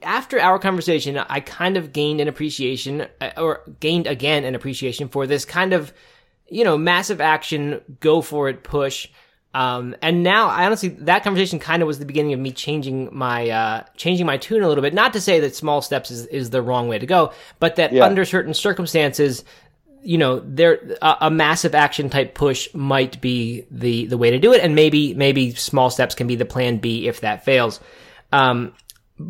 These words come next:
Speaker 1: what, so I'm just get, and because of course that, that came, your,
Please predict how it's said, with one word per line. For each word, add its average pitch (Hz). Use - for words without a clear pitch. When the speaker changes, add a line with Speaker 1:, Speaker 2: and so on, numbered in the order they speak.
Speaker 1:
what, 190
so 233
I'm 233
just 240
get, -
and 185
because 175
of 185
course 165
that, 160
that 170
came, 156
your, 160